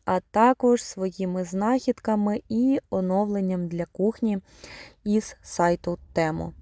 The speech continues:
Якщо вам подобаються прості та смачні рецепти, підписуйтесь на мій канал, підтримайте мене своєю вподобайкою та будь-яким коментарем. Всі товари, які я вам сьогодні покажу, ви можете придбати на сайті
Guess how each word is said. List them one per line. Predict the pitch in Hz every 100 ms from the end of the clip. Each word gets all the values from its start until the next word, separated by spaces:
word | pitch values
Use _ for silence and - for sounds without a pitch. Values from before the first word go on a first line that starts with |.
| -
Якщо | 247 -
вам | 339 311
подобаються | 262 262 214 -
прості | 208 269 277 - 233
та | -
смачні | 196 214 196 190
рецепти, | 185 202 277 285 - 277
підписуйтесь | 269 - 247 226 - - 190
на | 196
мій | 185 190
канал, | - 190 240 302
підтримайте | - - 185 185 190
мене | 185 214 269
своєю | - 185 -
вподобайкою | 170 165 196 262 - 285 -
та | 175
будь-яким | - 170 180 - 165
коментарем. | - 170 160 - 156
Всі | 156 349
товари, | 311 285 285 269
які | 226 254
я | 247
вам | 220 220
сьогодні | - 202 214 196 202
покажу, | - 196 208 202 277
ви | 269 214
можете | 208 202 -
придбати | 202 214 214 196 196 196
на | 190
сайті | 190 - 185 180 190